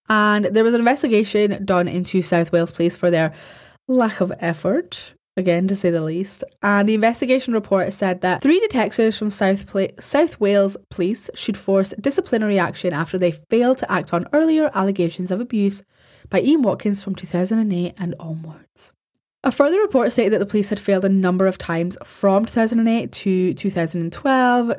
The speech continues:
to act on reports of Ian's behaviour, quoting a detective who said that Ian had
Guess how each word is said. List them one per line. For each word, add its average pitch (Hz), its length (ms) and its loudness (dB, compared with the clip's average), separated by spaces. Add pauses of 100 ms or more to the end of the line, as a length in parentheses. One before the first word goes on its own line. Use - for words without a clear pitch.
to 185 540 2 (100)
act - 260 -2
on 220 120 2
reports 202 380 -2
of 185 120 -10
Ian's 185 240 -2
behaviour, 175 480 0
quoting 226 400 -2
a 240 40 2
detective 196 480 -2
who 190 120 -2
said 180 240 -2
that - 100 -6
Ian 185 220 0
had 170 260 -2